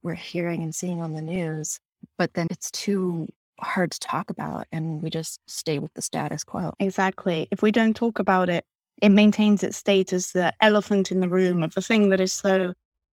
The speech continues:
Speaker 2: terrible and scary that we can't even label it or speak of it. Because if we speak about it, then we're acknowledging that it's real when we don't want to believe that it's real.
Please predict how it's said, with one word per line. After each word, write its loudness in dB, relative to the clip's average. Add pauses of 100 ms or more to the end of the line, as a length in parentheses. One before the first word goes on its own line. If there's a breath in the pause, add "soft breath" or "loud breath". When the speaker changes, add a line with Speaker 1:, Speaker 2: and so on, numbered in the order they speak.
(160)
Speaker 2:
terrible 6
and 2
scary 2 (240)
that 6
we 6
can't 2
even 0 (360)
label 6
it -8 (420)
or -2
speak 0
of -2
it. -12 (180)
Because 0
if 0
we 2
speak -2
about 2
it, 0 (260)
then 6
we're 6
acknowledging 4
that 2
it's -6
real 2
when 0
we 0
don't 4
want 0
to 0
believe 6
that 0
it's -4
real. -2